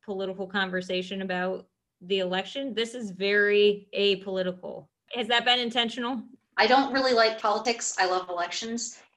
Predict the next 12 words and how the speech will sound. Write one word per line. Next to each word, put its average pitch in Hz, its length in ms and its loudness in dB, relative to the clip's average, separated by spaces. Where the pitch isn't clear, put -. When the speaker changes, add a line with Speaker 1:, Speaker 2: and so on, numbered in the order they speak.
Speaker 2:
And 202 360 4
I'd 202 180 2
really 233 200 6
rather 208 280 4
just 196 240 -2
let 220 180 0
people's 214 360 -4
love 196 200 2
for 196 200 -4
elections 190 560 -2
shine 175 320 -4
through 170 420 -4